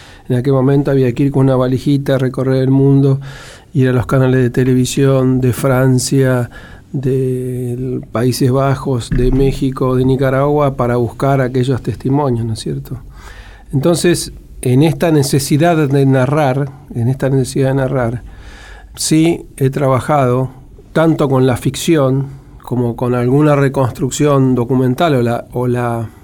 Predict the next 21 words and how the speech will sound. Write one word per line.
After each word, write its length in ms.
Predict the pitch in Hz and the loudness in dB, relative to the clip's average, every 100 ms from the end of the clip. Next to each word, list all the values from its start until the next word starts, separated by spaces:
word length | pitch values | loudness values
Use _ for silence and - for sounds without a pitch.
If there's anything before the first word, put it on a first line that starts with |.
| - - | -12 -4
el 180 | 127 | -2
rodaje 680 | 117 127 131 143 156 143 147 | 0 0 2 2 0 0 -2
de 100 | 127 | 0
los 200 | 127 120 | -2 -2
espacios 800 | 127 - - 160 135 139 120 110 - | -6 -6 -4 -2 -2 -4 -6 -8 -16
físicos, 800 | - 160 160 - 123 - 113 - | -6 -2 -2 -2 -6 -6 -10 -10
la 260 | 143 113 113 | -6 -4 -4
casa 360 | 151 147 135 123 | -2 -2 -2 -4
de 80 | 117 | -4
Julio 380 | - 127 123 | -4 -4 -4
Cortázar, 680 | 120 117 113 135 127 117 113 - - - - | -4 -8 -4 -4 -4 -6 -8 -12 -20 -20 -6
los 240 | 127 120 | -2 0
lugares 420 | 120 123 135 135 117 | 2 2 2 0 0
que 100 | 127 | -2
él 80 | |
recorría, 800 | 120 117 123 120 139 131 123 113 - - - - | -2 -2 -2 0 0 0 0 -4 -10 -18 -16 -6
ese 240 | 123 135 | -4 -2
París 400 | 123 123 139 135 | -2 2 2 2
que 100 | - | 0
él 140 | 135 127 | 0 0
cuenta 640 | 139 139 135 135 123 | 0 2 2 0 -2